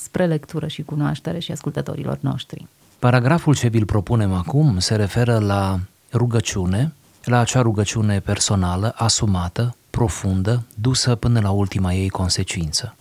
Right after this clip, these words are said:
Speaker 2: Iată ce scria Alexandru Mironescu. „În orice caz, stăruința până la capăt și rugăciunea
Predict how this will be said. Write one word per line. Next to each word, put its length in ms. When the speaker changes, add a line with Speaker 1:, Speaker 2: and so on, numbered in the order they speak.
Speaker 2:
Iată 260
ce 140
scria 520
Alexandru 580
Mironescu. 640
„În 160
orice 280
caz, 500
stăruința 680
până 240
la 120
capăt 360
și 160
rugăciunea 800